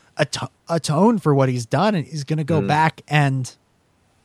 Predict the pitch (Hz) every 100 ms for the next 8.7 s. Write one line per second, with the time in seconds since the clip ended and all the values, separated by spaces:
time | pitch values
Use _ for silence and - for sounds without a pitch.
0 | _ - - 143 165 220 - 160 - 165
1 | 151 139 131 113 160 - - 147 - 135
2 | 110 110 110 - _ _ _ _ _ 147
3 | 131 123 120 156 147 123 135 143 139 127
4 | 123 _ _ _ _ 123 131 127 131 117
5 | 101 151 135 104 - - - _ _ _
6 | _ _ - 139 120 - 196 202 139 113
7 | _ _ _ _ _ _ _ - 151 117
8 | 110 - 107 101 95 98